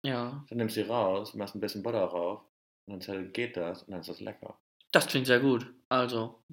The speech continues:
Speaker 1: wenn ihr es nachkochen wollt.
Speaker 2: Krass, das war so voll in meinem Kopf. Ja, vielleicht,
Speaker 1: Alter.
Speaker 2: vielleicht, weil ich's so
Speaker 1: Vielleicht,
Speaker 2: oft
Speaker 1: weil du's
Speaker 2: gemacht
Speaker 1: gerade
Speaker 2: hab.
Speaker 1: gemacht hast.
Speaker 2: Ja.
Speaker 1: Ja, aber war cool, oder?
Speaker 2: Ja, es ist, äh, sehr lecker. Ich mag
Speaker 1: Wir,
Speaker 2: Nahen
Speaker 1: wir
Speaker 2: sehr
Speaker 1: freuen
Speaker 2: gerne.
Speaker 1: uns auf eure Pics,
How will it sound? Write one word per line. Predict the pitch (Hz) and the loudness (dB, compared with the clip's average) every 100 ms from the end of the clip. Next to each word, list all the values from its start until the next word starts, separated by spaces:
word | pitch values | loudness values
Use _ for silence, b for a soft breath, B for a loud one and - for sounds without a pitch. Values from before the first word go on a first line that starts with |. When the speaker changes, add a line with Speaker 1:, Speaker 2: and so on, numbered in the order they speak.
| - | -4
Speaker 1:
wenn | 123 | -2
ihr | 113 | -2
es | 113 | -2
nachkochen | 123 - 131 139 | -2 -2 -2 2
wollt. | 151 | 6
Speaker 2:
Krass, | 160 151 | 6 4
das | 98 107 | 0 2
war | 98 98 95 | 2 2 0
so | 107 98 | -2 -4
voll | - 131 135 | -2 -2 -2
in | 113 | -4
meinem | 107 98 104 | -6 -6 -12
Kopf. | 139 113 - _ - - | -12 -12 -14 _ -18 -2
Ja, | 92 | 4
vielleicht, | 127 | 6
Speaker 1:
Alter. | 131 - | 4 4
Speaker 2:
vielleicht, | 117 104 104 | 4 4 2
weil | 104 | -2
ich's | 104 - - _ - | -4 -10 -18 _ -14
so | 107 | -8
Speaker 1:
Vielleicht, | - | -4
Speaker 2:
oft | |
Speaker 1:
weil | 131 | -2
du's | 110 | 0
Speaker 2:
gemacht | 113 | 4
Speaker 1:
gerade | 135 | 4
Speaker 2:
hab. | 139 | 4
Speaker 1:
gemacht | 147 143 | -2 -4
hast. | - - | -10 -6
Speaker 2:
Ja. | 107 95 - _ - | -4 -4 -6 _ 0
Speaker 1:
Ja, | 139 | 4
aber | 135 139 | 4 4
war | - - | 2 2
cool, | 175 131 - - | 0 -2 -6 -4
oder? | 165 165 | 0 0
Speaker 2:
Ja, | - - _ _ | 0 -4 _ _
es | 113 117 - | -2 0 0
ist, | 117 - | -2 0
äh, | - 131 127 123 123 - 113 | 2 4 4 2 -4 -12 -6
sehr | 139 135 | 0 2
lecker. | 127 92 - | 2 0 -4
Ich | 113 | 0
mag | 110 | 2
Speaker 1:
Wir, | 110 | 2
Speaker 2:
Nahen | 113 | 6
Speaker 1:
wir | 156 | 6
Speaker 2:
sehr | 156 | 6
Speaker 1:
freuen | 147 151 151 | 8 8 8
Speaker 2:
gerne. | 143 143 | 6 4
Speaker 1:
uns | 147 - | 0 0
auf | 135 - | 0 0
eure | - 127 131 127 | 0 0 2 -2
Pics, | - - 123 113 - - | -2 -6 -4 -4 -10 -12